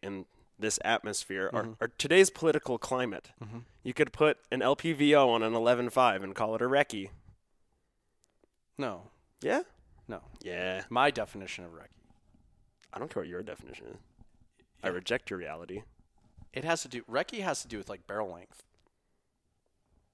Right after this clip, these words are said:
Speaker 2: To me. Because that opens up, well, it has to do, let me,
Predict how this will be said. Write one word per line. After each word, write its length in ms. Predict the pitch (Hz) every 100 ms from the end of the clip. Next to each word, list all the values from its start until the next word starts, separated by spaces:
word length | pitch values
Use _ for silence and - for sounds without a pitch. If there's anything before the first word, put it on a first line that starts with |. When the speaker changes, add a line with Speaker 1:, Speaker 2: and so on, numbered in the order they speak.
| _ _ -
Speaker 2:
To 80 | -
me. 280 | 110 90 - _ _ _ _ _ -
Because 240 | - 123
that 200 | 127 110 - _ _ _ _
opens 380 | 131 135 127 117
up, 260 | 113 - 131
well, 180 | 131
it 80 | 110
has 160 | 156 202
to 40 |
do, 160 | 165 147 -
let 120 | 135
me, 140 | 117